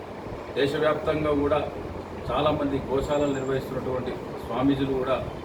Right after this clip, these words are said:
మహారాష్ట్ర, కర్ణాటక, తమిళనాడు, గుజరాత్ నుంచి కూడా వాళ్ళందరూ కూడా వారి యొక్క సంఘీభావం సెల్ఫీ వీడియో ద్వారా తెలియజేశారు. మీరు ప్రత్యక్షంగా వచ్చి ఈరోజు నన్ను కలిసి మీ-, నేను, మేమందరం చేస్తున్నటువంటి కార్యక్రమంలో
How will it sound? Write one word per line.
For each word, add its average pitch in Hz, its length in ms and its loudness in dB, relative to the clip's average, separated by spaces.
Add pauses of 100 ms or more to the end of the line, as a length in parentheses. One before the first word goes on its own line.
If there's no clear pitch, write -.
(240)
మహారాష్ట్ర, 127 460 2
కర్ణాటక, 123 540 -2 (200)
తమిళనాడు, 120 460 -2
గుజరాత్ 120 440 -2
నుంచి 113 300 -4
కూడా - 160 -2 (640)
వాళ్ళందరూ 131 400 4
కూడా 156 420 4
వారి 127 200 2
యొక్క 135 180 0
సంఘీభావం 139 760 0 (180)
సెల్ఫీ 131 300 0
వీడియో 131 220 2
ద్వారా 120 200 0
తెలియజేశారు. 120 600 -2 (540)
మీరు 135 120 2
ప్రత్యక్షంగా 156 640 2
వచ్చి 139 260 2 (600)
ఈరోజు 123 180 0
నన్ను 120 200 0
కలిసి 139 420 0 (600)
మీ-, 117 340 -4
నేను, 123 400 0
మేమందరం 139 540 2
చేస్తున్నటువంటి 143 480 0
కార్యక్రమంలో 127 640 0